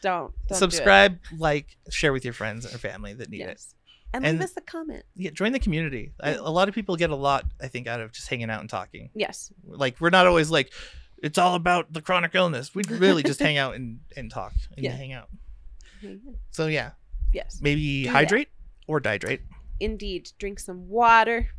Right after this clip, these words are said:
Speaker 1: You need it.
Speaker 2: Water.
Speaker 1: It's important. Your whole body needs it
Speaker 2: Mm-hmm.
Speaker 1: for stuff and things. And you wanna be able to do the stuff and the things.
Speaker 2: Exactly.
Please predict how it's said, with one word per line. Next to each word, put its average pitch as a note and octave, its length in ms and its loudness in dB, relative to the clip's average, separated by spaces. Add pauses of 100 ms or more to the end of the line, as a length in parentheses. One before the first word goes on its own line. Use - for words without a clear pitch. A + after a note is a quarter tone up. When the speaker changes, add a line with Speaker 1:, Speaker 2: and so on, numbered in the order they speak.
(320)
Speaker 1:
You G3+ 140 -6
need G#3+ 340 -4
it. A3+ 160 0
Speaker 2:
Water. F3+ 400 -8
Speaker 1:
It's G3+ 180 -8
important. A3 680 -4
Your F#3+ 120 -6
whole G#3+ 240 -4
body G3+ 480 0
needs A#3+ 380 -8
it B3 200 -2 (180)
Speaker 2:
Mm-hmm. B2+ 200 -12 (100)
Speaker 1:
for F#3+ 140 -8
stuff G#3 500 0
and G#3 220 -8
things. F3+ 640 -6 (540)
And F#3+ 140 -10
you G3 100 -6
wanna G#3 200 -2
be G#3 140 -6
able G#3 160 -6
to G3 60 -10
do G3 180 -10
the F#3+ 80 -10
stuff G3+ 300 -4
and G#3 100 -6
the G#3 80 -6
things. - 420 -8
Speaker 2:
Exactly. A#2+ 480 -8